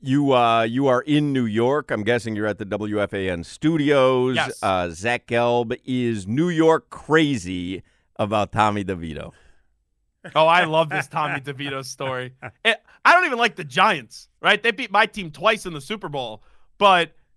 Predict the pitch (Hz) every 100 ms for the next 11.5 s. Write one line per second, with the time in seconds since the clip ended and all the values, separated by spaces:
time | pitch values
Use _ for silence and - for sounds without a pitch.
0 | _ 180 190 277 262 233 196 165 151 -
1 | - 160 - 226 220 196 160 185 160 156
2 | 147 196 269 226 226 196 151 220 208 160
3 | - 196 180 156 - 139 - 190 214 196
4 | 180 151 175 170 160 139 135 131 135 170
5 | 196 180 151 151 120 101 _ _ _ 196
6 | 202 214 196 - 151 120 - 202 - 214
7 | 196 202 180 175 190 175 151 131 123 _
8 | _ - 190 196 170 190 196 233 180 185
9 | 208 196 190 170 160 131 214 233 247 -
10 | 208 214 214 190 160 185 196 202 208 202
11 | - _ 175 170